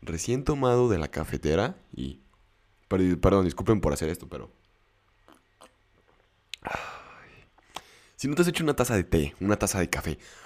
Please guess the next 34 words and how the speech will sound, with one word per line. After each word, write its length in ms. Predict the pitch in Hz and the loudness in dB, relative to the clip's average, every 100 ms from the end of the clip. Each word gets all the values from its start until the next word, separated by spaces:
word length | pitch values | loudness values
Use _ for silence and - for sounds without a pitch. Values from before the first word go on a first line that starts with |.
| - - | -20 -8
aunque 300 | 92 92 85 | -2 -2 -2
sea 240 | 82 120 131 | -4 0 0
un 180 | 120 131 | 0 0
mendigo 520 | 196 294 247 247 90 | 0 0 2 2 2
vaso 300 | 101 127 147 | 2 -2 0
de 160 | 120 | 2
agua, 300 | 90 101 120 | 4 4 2
¿qué 300 | 135 - 139 | 0 0 2
estás 260 | 175 - 180 | 2 2 0
esperando? 640 | 175 - 156 185 180 113 - - - _ _ - | 0 2 2 4 2 2 0 -20 -20 _ _ -8
O 120 | 107 | -4
sea, 140 | 127 | -2
lo 80 | 139 | -2
interesante 560 | 151 147 151 202 226 339 | -2 -4 -4 -4 -2 0
de, 400 | 359 202 107 98 | 2 2 0 0
de 100 | 104 | -2
tomar 280 | 113 120 120 | -2 -2 -2
café 420 | 127 107 113 - _ _ - - - - | -4 -2 -2 -4 _ _ -20 -20 -10 0
no 220 | 113 135 | 4 4
es 140 | 139 | 4
el 360 | 160 143 107 92 | 2 2 0 0
sabor 460 | 104 98 107 98 | 4 6 6 6
ni 140 | 98 95 | 4 0
nada, 240 | 101 92 | 0 0
sino 180 | - 110 | -2 -2
es 60 | 123 | -2
la 60 | |
experiencia 540 | 131 - 92 98 101 107 | -4 0 0 0 0 0
a 40 | |
veces 180 | 104 95 | 0 -2
de 80 | 78 | -2
hacerlo. 400 | - 92 80 - _ - _ _ _ _ _ - | 0 0 0 -4 _ -20 _ _ _ _ _ -2
¿Por 180 | 98 | 2
qué? 240 | 95 85 | 2 0